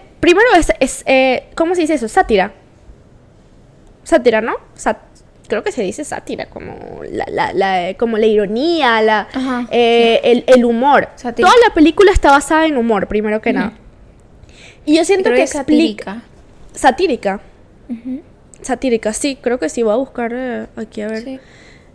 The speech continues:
Speaker 1: Em, pero yo siento que es una película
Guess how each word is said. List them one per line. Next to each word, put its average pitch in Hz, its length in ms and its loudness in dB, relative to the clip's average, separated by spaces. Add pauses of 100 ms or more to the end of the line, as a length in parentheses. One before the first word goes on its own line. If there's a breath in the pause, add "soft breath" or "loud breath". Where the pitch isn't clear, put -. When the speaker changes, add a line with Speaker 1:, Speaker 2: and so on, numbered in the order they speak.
(120)
Speaker 1:
Em, 226 640 -2 (560)
pero 277 360 6 (1500 soft breath)
yo 311 220 0
siento 302 600 0 (120)
que 302 60 0
es 311 80 0
una 381 280 0
película 262 600 2